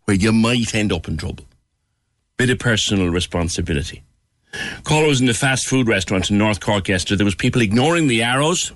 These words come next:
oh, for God's sake, jumping over the barriers, clusters of people gathering beside other clusters, and not one member of staff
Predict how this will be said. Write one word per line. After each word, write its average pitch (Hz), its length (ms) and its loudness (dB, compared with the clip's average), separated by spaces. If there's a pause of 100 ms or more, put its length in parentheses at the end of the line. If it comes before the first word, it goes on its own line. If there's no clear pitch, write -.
oh, - 60 -18
for - 280 -20
God's - 260 -12
sake, 87 240 -6
jumping 151 340 2
over 113 220 2
the 90 80 -2
barriers, 131 640 0 (480)
clusters 143 560 0
of 90 80 -2
people 82 320 -4 (100)
gathering 120 420 0
beside 85 360 -2
other 127 160 2
clusters, 104 520 -2 (360)
and 92 120 0
not 95 200 0
one 113 200 4
member 104 240 2
of 90 80 0
staff 92 400 -2